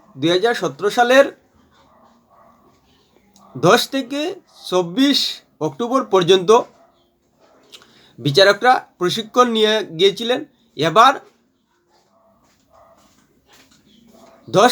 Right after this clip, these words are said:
থেকে বিশ ফেব্রুয়ারি পর্যন্ত প্রশিক্ষণ নেওয়ার কথা ছিল পঞ্চাশ জন বিচারকের, এবং সেই বিচারকরা হলেন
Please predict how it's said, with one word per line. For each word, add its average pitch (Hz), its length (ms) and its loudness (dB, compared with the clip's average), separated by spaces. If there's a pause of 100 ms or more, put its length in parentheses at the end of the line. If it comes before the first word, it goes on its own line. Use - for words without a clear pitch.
থেকে 277 200 -4 (100)
বিশ 240 160 -6 (100)
ফেব্রুয়ারি 214 500 -2
পর্যন্ত 226 340 -4 (720)
প্রশিক্ষণ 262 540 -2
নেওয়ার 208 300 4
কথা 220 260 -4
ছিল 240 120 -6 (140)
পঞ্চাশ 202 380 -4
জন 226 120 -4 (100)
বিচারকের, 196 540 2 (200)
এবং 180 300 -2
সেই 190 240 0 (100)
বিচারকরা 190 560 2
হলেন 220 200 2